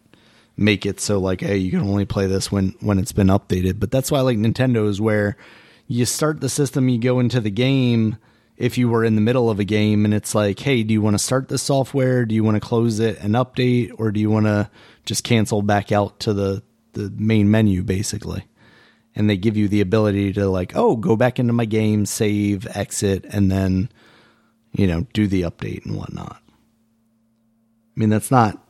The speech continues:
I know that's not ideal for everybody, 'cause, like, you look at these Call of Duty patches where they're, like, ten gigs, and people just want their game to be patched when they get back, and that can't necessarily be the case if it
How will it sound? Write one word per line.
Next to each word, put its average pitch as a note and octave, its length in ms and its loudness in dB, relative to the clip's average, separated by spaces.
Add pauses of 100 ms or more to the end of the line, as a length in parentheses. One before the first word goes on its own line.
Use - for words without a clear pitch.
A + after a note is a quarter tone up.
I C3+ 80 -2
know D#3 140 2
that's C#3+ 160 -2
not D3 120 2
ideal A#2+ 300 2
for - 160 0
everybody, A2+ 480 2
'cause, G2 200 0
like, G2+ 180 2
you G2 100 -2
look F#2+ 220 -4
at F#2 140 -4 (200)
these G2+ 260 -6
Call G2+ 260 2
of F#2 160 -4
Duty G2+ 240 0
patches G2+ 500 -2
where G2+ 140 2
they're, G2 140 2
like, F#2 240 0
ten G2 300 2
gigs, G2 560 0 (380)
and G2+ 180 2
people G2+ 320 2
just F#2 260 0
want G2+ 200 2
their G2+ 120 2
game F#2+ 320 2
to G#2 120 -2
be F#2+ 140 -2
patched - 500 -2
when G#2+ 160 2
they G2+ 80 2
get G2 240 -2
back, G2 420 -4
and F#2+ 300 -2 (200)
that F#2+ 220 -6
can't G2+ 260 0
necessarily G2 460 -2
be F#2+ 100 -4
the G2 80 -8
case G#2 400 -4
if G2 160 -6
it F#2+ 120 -8